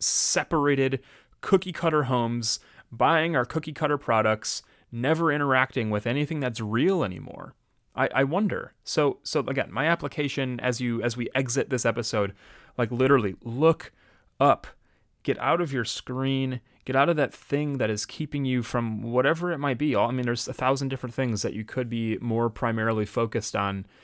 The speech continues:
And, like, let's live in the real world and not this just, like, fantasy land that's been created. Um,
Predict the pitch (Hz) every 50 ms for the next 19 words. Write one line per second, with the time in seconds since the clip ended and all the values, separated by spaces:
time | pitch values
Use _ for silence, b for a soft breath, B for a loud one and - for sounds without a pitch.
0 | b b b b b b 131 135 127 120 110 - - 131 165 - - - 101 98
1 | 107 117 139 151 156 139 110 110 104 104 101 95 95 98 107 120 131 143 156 160
2 | 156 139 113 110 113 127 135 127 107 95 - - - - - 117 123 123 139 -
3 | - 160 143 127 - - - - 143 120 - - 117 107 101 - - - - -
4 | 131 127 139 160 180 180 143 - - 117 104 104 101 98 95 95 101 98 95 -
5 | - - 107 104 - - - 110 110 117 139 123 104 90 92 - b b b b
6 | b b b b b b b b 117 113 110 104 101 98 95 95